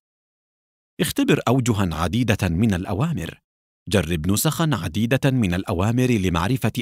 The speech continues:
أي منها ينتج أفضل الإجابات من تشات جي بي تي. وجه الإجابات بإضافة تعليقات. عندما يعطيك تشات جي بي تي ردًا على تساؤلاتك،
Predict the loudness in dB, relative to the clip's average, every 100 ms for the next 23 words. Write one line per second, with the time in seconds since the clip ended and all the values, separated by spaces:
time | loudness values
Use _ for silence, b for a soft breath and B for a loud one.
0 | -4 -2 -2 0 2 2 2 2 2 2
1 | 0 -2 -4 -4 -2 -2 -2 0 2 2
2 | 2 0 2 2 0 -2 -2 -2 -4 -4
3 | -6 -12 -16 _ _ _ _ _ _ _
4 | _ _ -2 0 2 2 2 2 2 2
5 | 2 2 2 2 0 -2 0 0 0 -2
6 | 0 0 0 -2 -2 -4 -4 -12 -20 _
7 | _ _ _ _ 0 2 4 4 4 2
8 | 0 0 0 0 -2 -2 -2 -2 -2 0
9 | -2 0 0 0 0 2 2 2 0 0
10 | -2 -2 -2 0 0 2 -2